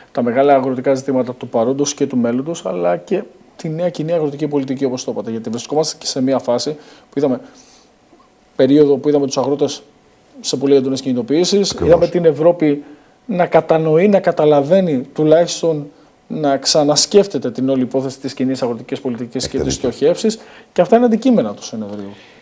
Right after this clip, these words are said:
Speaker 2: Είναι, είναι αντικείμενα. Ε, πολλά θέματα από το συνέδριο έχουν υπάρξει και τις προηγούμενες χρονιές, αλλά δεν θέλω να κάνω κριτική, αλλά να πω ότι είναι μια έντονη διαδικασία που υπάρχει κάθε χρόνο, πόσο δε αυτή την περίοδο, γιατί σε όλα αυτά που προσθέσατε και είναι,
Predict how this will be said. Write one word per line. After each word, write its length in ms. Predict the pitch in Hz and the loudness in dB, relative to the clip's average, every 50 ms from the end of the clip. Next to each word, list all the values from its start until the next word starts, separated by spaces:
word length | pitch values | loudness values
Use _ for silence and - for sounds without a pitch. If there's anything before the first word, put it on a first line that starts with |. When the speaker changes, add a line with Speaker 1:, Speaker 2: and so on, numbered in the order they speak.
| - - - - - - _ | -20 -20 -20 -20 -20 -14 _
Speaker 2:
Είναι, 300 | - 101 98 107 127 117 110 | -2 0 2 2 2 2 2
είναι 140 | 107 117 120 | 2 2 2
αντικείμενα. 720 | 113 107 90 - - 98 101 104 104 110 113 117 120 - | 2 0 -2 -4 -4 -4 -2 -2 -2 -2 -2 -2 -4 -4
Ε, 220 | - 95 95 92 92 | -4 -4 -2 -2 -2
πολλά 440 | - - - 95 92 95 104 110 101 | -4 -4 -2 0 0 2 4 2 2
θέματα 420 | - - 117 117 117 107 - 104 | 2 0 0 2 0 0 0 -2
από 100 | 92 - | -4 -4
το 80 | - 87 | -6 -10
συνέδριο 580 | - - 92 87 95 101 98 104 98 101 98 | -8 -6 -6 -4 -4 -4 -4 -2 -2 -2 -2
έχουν 400 | 98 101 90 - 107 107 101 98 | -2 -2 -4 -6 -8 -6 -4 -6
υπάρξει 460 | 90 - - 98 104 101 - - - - | -6 -4 -2 -4 -4 -4 -6 -12 -10 -6
και 100 | - 113 | -4 -4
τις 160 | - - - | -4 -4 -6
προηγούμενες 560 | - - 92 92 76 87 87 87 87 82 73 - | -6 -2 -2 -2 -2 -2 -4 -6 -6 -8 -8 -10
χρονιές, 560 | - 78 73 76 80 82 92 101 - - - | -10 -8 -8 -8 -8 -8 -8 -8 -10 -12 -14
αλλά 680 | - - 82 82 85 85 85 85 85 85 82 80 76 - _ _ _ _ - | -12 -10 -8 -8 -8 -6 -6 -6 -6 -6 -8 -8 -10 -12 _ _ _ _ -20
δεν 200 | - 71 80 98 | -14 -8 -8 -8
θέλω 220 | - - 110 98 | -6 -6 -6 -6
να 120 | 98 90 85 | -6 -8 -8
κάνω 260 | - 95 90 87 85 | -8 -8 -8 -8 -8
κριτική, 460 | 82 - 82 78 - - - - 101 | -10 -10 -12 -12 -12 -12 -10 -6 -4
αλλά 200 | 101 92 90 87 | -4 -4 -4 -4
να 120 | 85 82 78 | -6 -8 -8
πω 200 | - 95 95 95 | -6 -4 -4 -4
ότι 360 | 92 - - 92 87 80 - - - - - - - _ - | -4 -6 -6 -6 -6 -6 -6 -10 -20 -20 -20 -20 -20 _ -12
είναι 320 | - 80 98 101 104 104 | -8 -6 -4 -4 -2 -2
μια 280 | 92 98 107 110 - - - | -2 -2 -2 -2 -2 -2 -2
έντονη 360 | 98 107 123 107 107 98 92 | 0 0 2 2 2 0 0
διαδικασία 580 | 80 85 90 78 82 82 - 76 - - 101 - | 0 -2 -2 -2 -4 -6 -6 -6 -4 -4 -4 -4
που 120 | - 95 | -4 -4
υπάρχει 380 | 85 80 - 98 101 - - 87 | -6 -6 -4 -6 -6 -6 -6 -8
κάθε 280 | - 117 104 - 107 | -4 -4 -4 -4 -4
χρόνο, 480 | 98 - - 82 82 80 82 85 95 113 - - _ _ - - - - - - _ _ _ - | -8 -6 -4 -4 -4 -4 -4 -6 -8 -10 -14 -20 _ _ -20 -20 -20 -20 -20 -20 _ _ _ -2
πόσο 280 | - 113 - - 117 | -2 -2 -2 0 -2
δε 120 | 92 107 113 | -2 0 -2
αυτή 220 | 110 - - 113 | -2 -2 -6 -10
την 200 | 107 - 135 110 | -8 -6 -6 -6
περίοδο, 420 | - 101 87 87 90 95 95 98 113 | -2 -2 -2 0 0 -2 -2 -2 -4
γιατί 260 | 107 104 98 - - | -4 -6 -6 -8 -8
σε 120 | - - | -4 -2
όλα 100 | 107 113 113 | -2 -2 -2
αυτά 180 | - - 117 | -2 -4 -6
που 120 | 104 113 104 | -6 -6 -6
προσθέσατε 520 | - - 85 - - 98 - 98 92 101 | -6 -8 -8 -6 -8 -10 -10 -10 -10 -10
και 120 | 90 - 90 | -10 -8 -6
είναι, 380 | 95 101 98 95 90 85 - | -6 -4 -4 -4 -4 -4 -6